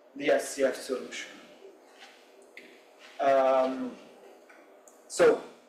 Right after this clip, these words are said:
before this, what is also important is to have an efficient implementation of Q M M poll, because you don't want the M M part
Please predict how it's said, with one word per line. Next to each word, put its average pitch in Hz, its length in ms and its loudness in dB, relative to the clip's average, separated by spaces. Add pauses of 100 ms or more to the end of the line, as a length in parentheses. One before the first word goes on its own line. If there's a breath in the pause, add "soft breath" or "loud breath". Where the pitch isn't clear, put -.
(180)
before 170 300 2
this, 196 420 2 (340)
what 190 220 6
is 185 120 6
also 196 300 4
important 202 680 0
is 160 360 -8 (640)
to - 80 -12
have 160 260 6
an 156 160 4
efficient 208 580 0
implementation 156 800 2
of 135 220 2
Q 139 100 2
M 131 120 4
M 127 300 -2
poll, 208 380 4 (320)
because 170 640 0
you 160 220 -2
don't 185 400 4
want 170 480 2 (800)
the 143 220 2 (200)
M 160 180 2
M 196 340 2
part 143 420 0